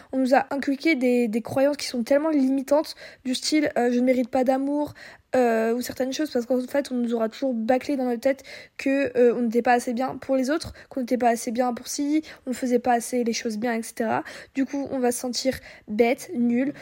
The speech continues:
on va croire qu'on n'est pas capable de faire confiance aux autres, on peut pas faire confiance carrément tout court, euh, qu'on est inférieur aux autres, qu'on a peur d'être manipulé. En fait, tous ces genres de choses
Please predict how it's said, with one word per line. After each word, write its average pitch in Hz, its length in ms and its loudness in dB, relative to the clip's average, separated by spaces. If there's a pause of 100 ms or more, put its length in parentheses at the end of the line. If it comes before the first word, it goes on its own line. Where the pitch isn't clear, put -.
(160)
on 254 60 -2
va 247 180 6
croire 247 240 -4
qu'on - 100 -8
n'est 240 100 0
pas 240 140 0
capable 240 320 2
de 247 80 2
faire 233 220 0
confiance 247 360 -2
aux 233 160 4
autres, 262 240 4 (240)
on 247 460 4
peut 247 100 -4
pas 262 160 8
faire 262 240 0
confiance 254 420 0
carrément 247 460 2 (240)
tout 302 160 2
court, 302 380 2 (340)
euh, 240 140 8
qu'on 247 180 0
est 247 60 4
inférieur 226 480 2
aux 254 160 4
autres, 254 320 6
qu'on 240 140 0
a 214 80 2
peur 240 160 4
d'être 220 160 0
manipulé. 220 600 0
En - 80 -6
fait, 240 140 -4
tous - 240 -14
ces 233 220 -4
genres 226 180 -2
de 226 60 -4
choses 247 420 -2